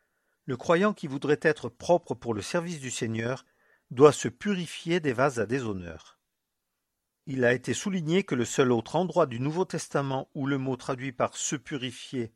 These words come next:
est utilisé est un Corinthiens cinq, verset sept, où l'assemblée des Corinthiens est enseignée à ôter le vieux levain. Quand l'assemblée était dans son état normal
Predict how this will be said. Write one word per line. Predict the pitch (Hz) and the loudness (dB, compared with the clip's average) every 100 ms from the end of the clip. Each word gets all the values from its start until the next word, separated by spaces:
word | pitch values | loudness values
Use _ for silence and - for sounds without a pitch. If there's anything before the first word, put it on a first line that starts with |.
| _ | _
est | 123 113 | -12 -12
utilisé | 98 - 95 113 123 175 - _ _ _ _ _ _ | -16 -14 -10 -10 -6 -8 -8 _ _ _ _ _ _
est | 131 127 - 185 | -4 -4 -2 2
un | 196 | 2
Corinthiens | - 139 127 - 117 98 | 2 0 0 -2 -4 -4
cinq, | - 156 120 | -2 -2 0
verset | 101 - 104 | -4 -4 -10
sept, | - 151 - _ _ _ _ _ _ - | -6 -6 -6 _ _ _ _ _ _ -6
où | 123 | 2
l'assemblée | 127 156 185 170 160 | 4 4 0 2 2
des | 113 | 0
Corinthiens | - 175 139 117 - 139 147 | -2 0 0 -4 -6 -6 -4
est | 123 | -4
enseignée | 165 - 139 135 147 | -6 -6 -6 -4 0
à | 113 | 4
ôter | 131 - 202 | 2 2 -4
le | 175 113 | -2 -4
vieux | 113 156 | -2 -2
levain. | 117 95 87 - _ _ _ _ _ _ _ _ _ _ _ - | -2 -6 -12 -14 _ _ _ _ _ _ _ _ _ _ _ -4
Quand | 143 | -2
l'assemblée | 135 175 - 185 170 151 156 | 2 0 0 -2 0 0 0
était | 135 - 139 | -2 -2 -2
dans | 117 | -4
son | - 110 | -6 -8
état | 104 104 | -6 -8
normal | 98 95 113 131 110 | -6 -6 -4 -4 -4